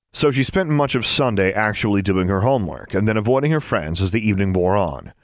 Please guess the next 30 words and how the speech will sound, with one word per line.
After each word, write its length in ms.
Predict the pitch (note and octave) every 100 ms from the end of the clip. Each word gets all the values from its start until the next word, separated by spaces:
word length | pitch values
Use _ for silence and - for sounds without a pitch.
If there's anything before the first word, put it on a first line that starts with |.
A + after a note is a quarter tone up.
| _ _ _ _ _ _ -
After 240 | F#3+ -
dinner, 300 | B2 C3+ G2
she 200 | F2 A#2+
hid 180 | A#2+ D3
in 80 | B2
the 100 | A2
library 480 | A#2+ B2+ G2 F2
until 240 | F#2 F2+ F#2+
closing 420 | - C#3+ G#2+ E2+
time, 360 | F2+ C2 G#1+ - - - _
looking 260 | - A2+ A#2+
at 100 | A2
the 60 |
magical 300 | G#2+ G2+ F#2+
coin 380 | F2+ D3+ C3+ F#2+
every 160 | F#2 F2+
few 160 | F#2+
minutes. 640 | F#2 G#2+ C2 A#1 - - - _ _ _ _ _ _ _
By 120 | C3+
the 80 | C#3
time 260 | B2 F3+ D3+
seventh 320 | - F3+ A#2
graders 360 | - A#2 G#2 G#2+
were 60 |
supposed 340 | F2+ G#2 A#2 -
to 60 |
be 140 | F#2+ G#2
in 80 |
their 160 | G2 F#2+
rooms, 500 | G#2+ A2+ D2+ D2 -